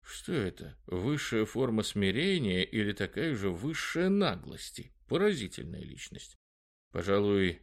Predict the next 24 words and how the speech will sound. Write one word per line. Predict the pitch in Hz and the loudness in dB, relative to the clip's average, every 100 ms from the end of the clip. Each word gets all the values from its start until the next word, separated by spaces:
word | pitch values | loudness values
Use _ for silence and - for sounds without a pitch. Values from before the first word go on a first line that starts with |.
| - | -8
я | 87 98 | 0 2
всё | 107 - 160 | 2 -2 0
меньше | 113 117 139 175 | 2 2 0 -4
удивляюсь | 170 165 160 139 104 95 | -4 -2 0 4 4 2
тому, | - 113 113 92 | 0 2 2 0
что | - 104 | -2 0
его | 101 98 92 | 2 2 0
выбрал | 98 90 95 95 | -2 -4 -4 -4
кот, | - - - - _ _ _ _ | -6 -14 -18 -20 _ _ _ _
и | 87 | -2
всё | 92 - 92 | -2 0 2
меньше | 87 95 - | 2 -2 -4
понимаю | - 107 90 90 123 131 139 _ - | -2 0 2 2 0 -2 -4 _ -6
этот | 87 - - - | -6 -6 -10 -8
выбор. | 87 82 - - - - _ _ _ _ _ | -6 -6 -8 -14 -16 -18 _ _ _ _ _
Всё | - - 143 180 | -14 -4 -2 -4
тот | - 185 190 | -4 -4 -4
же | - 87 | -4 -6
вопрос, | 160 160 - 107 92 - | -6 -8 -4 -2 0 -2
что | - - - - 120 156 | -4 -8 -6 2 2 2
с | - - | -2 -2
ним | 101 123 123 110 | 0 0 0 0
не | 110 | -2
так? | - 117 - - | -6 -16 -16 -20